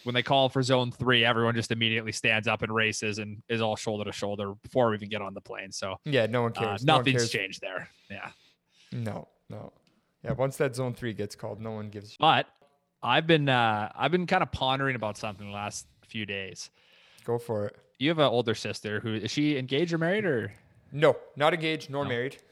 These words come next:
Speaker 1: Okay. But she lives with her boyfriend, correct?
Speaker 2: Yeah, yeah.
Speaker 1: Yeah. So my sister married, and hopefully at some point we're gonna be expecting grandchildren. Not to put pressure on my family, but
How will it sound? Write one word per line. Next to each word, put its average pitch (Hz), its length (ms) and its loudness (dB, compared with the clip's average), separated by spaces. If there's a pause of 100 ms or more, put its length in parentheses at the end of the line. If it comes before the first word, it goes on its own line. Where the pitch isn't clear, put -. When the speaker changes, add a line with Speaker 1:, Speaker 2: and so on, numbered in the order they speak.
(220)
Speaker 1:
Okay. 110 280 -2 (400)
But 127 100 2
she 139 120 2
lives 147 180 6
with 131 100 2
her 110 340 2 (120)
boyfriend, 107 320 -2 (180)
correct? - 220 0
Speaker 2:
Yeah, 123 80 0
yeah. 117 180 -6 (380)
Speaker 1:
Yeah. 107 180 -2
So 104 400 -4
my 120 160 0
sister 127 320 -4
married, 113 480 0 (260)
and 117 120 -4
hopefully 151 360 4
at 127 120 2
some 127 160 2
point 123 240 2
we're 120 100 4
gonna 117 120 2
be 117 100 2
expecting 110 720 -2 (360)
grandchildren. 110 600 -4 (180)
Not 113 180 0
to - 60 -12
put 113 140 -6
pressure 107 380 0
on 98 160 -8
my 98 100 -6
family, 110 380 -2
but 107 280 -4